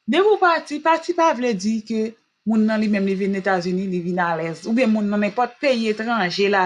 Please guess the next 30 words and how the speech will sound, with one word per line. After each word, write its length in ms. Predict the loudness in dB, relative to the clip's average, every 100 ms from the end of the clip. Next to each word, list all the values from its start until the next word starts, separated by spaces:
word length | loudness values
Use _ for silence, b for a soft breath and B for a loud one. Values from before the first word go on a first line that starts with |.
| -2
li 160 | -2 -2
a, 80 | -2 b b b b -2
li 140 | 2
alèz 460 | 4 4 4 2 2
nan 160 | -2 -2
tout 160 | -6 -4
pou. 160 | -4 -2
Non, 300 | 0 0 2
pa 100 | 2
gen 100 | 2
bagay 320 | 0 2 0 -2
konsa. 380 | -6 0 0 0 -6 _ _ _ _ _ -20 B B B 0
Mwen 160 | 4
menm 140 | 4 2
mwen 120 | 2
te 80 | 0 0
kon 160 | -4 -6
istwa 320 | -8 -4 -2
m 80 | -2
te 140 | -2
rakonte 640 | -2 -2 -4 -6 -6 -8 -8 -12 _ _ _ _ _ _ 0
nan 300 | 2 2 2
lòt 160 | 0
chanèl 380 | 0 0 0 2
la 140 | 0 0
ke 140 | -2 -2
m 60 |
fè 140 | -2 0
kado 380 | 0 2 4 4
a. 140 | 2